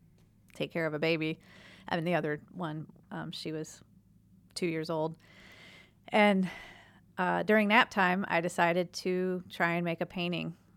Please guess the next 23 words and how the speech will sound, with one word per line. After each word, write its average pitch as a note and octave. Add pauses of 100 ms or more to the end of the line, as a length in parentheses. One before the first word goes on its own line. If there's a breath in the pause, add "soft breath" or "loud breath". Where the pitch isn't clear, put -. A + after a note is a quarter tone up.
(140)
Um, D#3 (180)
so -
I F3
just E3+
went -
down. F3
We F#3
lived F3+
in F#3
the F3+
city. F3
We F3
lived F3+
in F3
South E3+
City, E3+
so E3+
I E3
had D#3+
this D#3
really F3
dungeony E3
basement, E3